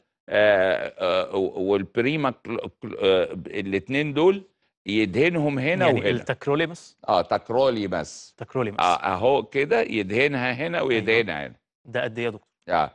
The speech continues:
Speaker 1: هيقعد يدهنها بعض دول بعد الظهر، آه، وبالليل.
Speaker 2: مرتين في اليوم؟
Speaker 1: مرتين في اليوم.
Speaker 2: يستمر؟
Speaker 1: ما أنا هقول لك. والصبح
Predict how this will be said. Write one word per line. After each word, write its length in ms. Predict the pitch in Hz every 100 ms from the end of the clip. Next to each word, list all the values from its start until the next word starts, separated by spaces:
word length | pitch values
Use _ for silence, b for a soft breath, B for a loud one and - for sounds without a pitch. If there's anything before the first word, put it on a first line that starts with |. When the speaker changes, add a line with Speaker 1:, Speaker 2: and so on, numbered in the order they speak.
| b b
Speaker 1:
هيقعد 600 | 104 110 156 226 170 156
يدهنها 800 | 139 139 127 170 196 185 190 180 _ _
بعض 480 | - - 113 113 -
دول 400 | - 110 135 139
بعد 320 | 117 113 104
الظهر، 380 | 110 101 151 202 185 _ _ -
آه، 640 | 107 117 117 104 104 101
وبالليل. 680 | 107 107 104 107 101 80 65 -
Speaker 2:
مرتين 360 | 127 117 117 143
في 100 | 123
اليوم؟ 260 | 110 101 -
Speaker 1:
مرتين 540 | 98 107 113 113 135
في 80 | 104
اليوم. 180 | 82 76
Speaker 2:
يستمر؟ 460 | 113 - 117 165 185 _ - - 113 -
Speaker 1:
ما 100 | 113
أنا 120 | 117 104
هقول 200 | 113 104
لك. 100 | 85 -
والصبح 840 | 104 104 - 202 233 - - -